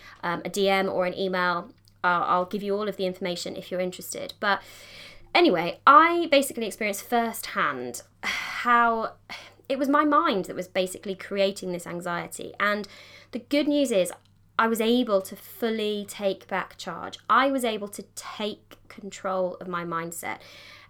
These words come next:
And that's just why I love it so much, because I've experienced it, I've gone through it, and that is what I wanted to create this episode about. I wanted to create this episode for you,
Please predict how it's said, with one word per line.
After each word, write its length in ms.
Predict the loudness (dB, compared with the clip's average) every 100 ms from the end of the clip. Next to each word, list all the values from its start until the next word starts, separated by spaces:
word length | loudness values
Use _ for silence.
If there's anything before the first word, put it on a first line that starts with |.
| _ 6
And 160 | 8
that's 200 | 8 4
just 200 | 0 0
why 240 | 4 6 6
I 40 |
love 160 | 4 2
it 100 | 0
so 140 | 2
much, 280 | 4 2 -2
because 240 | -8 -4
I've 200 | -2 -4
experienced 760 | -8 -8 -4 0 0 -2 -6 -4
it, 240 | -4 -4 -6
I've 140 | -6
gone 200 | -6 -6
through 300 | -2 2 4
it, 240 | 2 -2 -6 -18 -18 -20 2
and 360 | 4 6 4 0 -4
that 320 | 2 2 4
is 200 | 0 0
what 260 | 0 0 0
I 120 | -4
wanted 480 | -4 -4 -4 -8 -12
to 80 |
create 320 | -4 0 2 0
this 160 | -6
episode 400 | -8 -12 -8 -2
about. 260 | 0 0 -2
I 60 | 2
wanted 460 | 4 4 2 -4
to 240 | -4 -4 -4
create 500 | -6 -2 0 0 -2
this 160 | -6
episode 480 | -8 -8 -8 -6 -6
for 160 | -8 -10
you, 460 | -2 0 0 -2